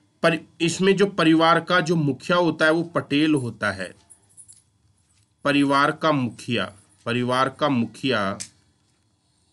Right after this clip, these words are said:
परिवार का मुखिया क्या होता है? पटेल होता है। परिवार का मुखिया कौन होता है इसमें? पटेल होता है। याद रखना है, इसमें परिवार का जो मुखिया होता है वो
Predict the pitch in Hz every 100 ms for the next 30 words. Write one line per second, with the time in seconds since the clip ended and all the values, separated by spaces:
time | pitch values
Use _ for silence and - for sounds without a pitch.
0 | _ _ _ _ _ _ _ _ _ _
1 | 131 135 131 131 143 - 151 143 113 110
2 | - 120 101 - - _ _ _ _ _
3 | _ _ _ _ _ _ _ - 156 160
4 | 151 156 151 180 - _ - 117 - 131
5 | 147 143 107 98 98 95 85 85 - _
6 | - _ _ _ _ _ - - - 131
7 | 131 135 147 156 156 139 131 165 165 202
8 | 214 170 139 135 - 120 95 - _ _
9 | _ 123 139 139 147 120 101 98 98 92
10 | - 98 107 123 131 170 151 151 147 156
11 | 151 135 123 127 135 151 143 147 123 -
12 | 151 135 131 135 156 196 - - _ 143